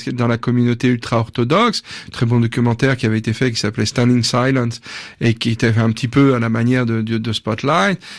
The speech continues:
et qui racontait l'histoire d'un journaliste qui essayait de faire sortir la vérité, mais on voit bien les résistances systémiques.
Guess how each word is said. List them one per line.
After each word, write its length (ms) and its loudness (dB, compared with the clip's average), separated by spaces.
et 200 2
qui 140 -4
racontait 580 2
l'histoire 300 -2
d'un 60 0
journaliste 460 0
qui 60 -6
essayait 240 2
de 80 -2
faire 220 0
sortir 320 0
la 100 0
vérité, 400 0
mais 100 4
on 100 2
voit 120 2
bien 160 0
les 80 2
résistances 540 -2
systémiques. 500 -2